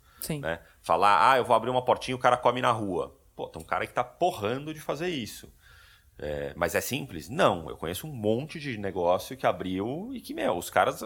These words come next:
Speaker 2: cara, não tem onde sentar, pegavam caixa, reclamavam, enfim. É, o próprio Lagoapa, eu posso me citar como exemplo, a ideia era que não, não tivesse lugar pra sentar. A gente começou a ver e falou, "Cara, não, as pessoas não consomem aqui desse jeito.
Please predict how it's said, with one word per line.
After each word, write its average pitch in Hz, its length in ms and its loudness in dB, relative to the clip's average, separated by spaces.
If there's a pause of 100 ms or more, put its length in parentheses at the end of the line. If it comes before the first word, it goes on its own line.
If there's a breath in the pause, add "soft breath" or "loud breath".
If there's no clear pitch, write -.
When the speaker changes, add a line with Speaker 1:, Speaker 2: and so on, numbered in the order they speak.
Speaker 2:
cara, 123 200 4
não 92 100 -6
tem 117 120 -8
onde 120 120 -10
sentar, 117 400 2
pegavam 95 360 0
caixa, 90 420 2
reclamavam, 92 800 2
enfim. 71 280 -14 (400 loud breath)
É, 60 200 -4
o 58 60 -6
próprio 90 320 2
Lagoapa, 92 720 6
eu 76 80 -2
posso - 260 -4
me 82 60 -12
citar - 180 -8
como 78 140 -8
exemplo, 87 340 -6
a 110 60 0
ideia 85 360 -2
era 135 140 -4
que 156 140 -14
não, 170 80 -14
não 170 460 -14
tivesse 151 340 -6
lugar 165 160 -4
pra 165 100 -12
sentar. 185 300 -2
A - 20 -4
gente - 180 -10
começou 92 280 -4
a 107 40 0
ver 120 60 -4
e - 40 -10
falou, - 160 -10
"Cara, 113 200 4
não, 113 380 -2
as - 80 -14
pessoas - 260 -14
não 98 100 -10
consomem 139 460 -4
aqui 82 340 -12
desse 80 240 -14
jeito. 71 360 -12